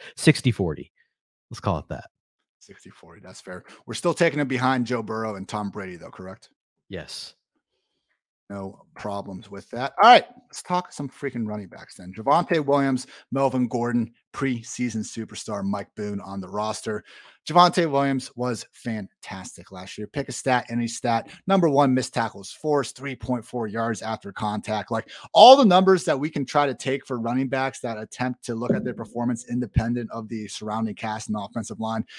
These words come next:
Speaker 2: Javonte just absolutely crushes it. Dwayne, do you have some you wanna read off? I, you got that sparkle in your eye.
Speaker 1: Oh, yeah. Well, I, I put out a tweet, so you folks can,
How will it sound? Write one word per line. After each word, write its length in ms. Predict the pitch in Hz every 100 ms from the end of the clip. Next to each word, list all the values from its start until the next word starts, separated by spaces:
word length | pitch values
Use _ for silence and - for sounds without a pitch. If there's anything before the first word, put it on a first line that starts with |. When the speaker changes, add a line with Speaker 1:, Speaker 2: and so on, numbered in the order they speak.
| - -
Speaker 2:
Javonte 560 | 127 127 123 127 113
just 260 | 107 117 - - -
absolutely 400 | 120 110 - 101
crushes 400 | 98 101 95 -
it. 140 | - -
Dwayne, 260 | 127 123
do 80 | 117
you 60 | 127
have 280 | 123 123 - -
some 300 | - 127 120
you 100 | 117
wanna 160 | 113
read 160 | 107 110
off? 220 | 110 110
I, 140 | 107 -
you 100 | 120
got 140 | 131
that 140 | 127 110
sparkle 440 | - 113 107 98
in 60 | 95
your 180 | 92 92
eye. 120 | 92 _ _ _ _ _ - _
Speaker 1:
Oh, 300 | 110 110 101
yeah. 320 | 107 110 101 104 -
Well, 80 | 113
I, 240 | 117 131 -
I 120 | 127
put 160 | 131 170
out 120 | 120
a 60 |
tweet, 320 | 98 110 101 -
so 100 | 101
you 120 | 107
folks 240 | 110 104
can, 160 | 110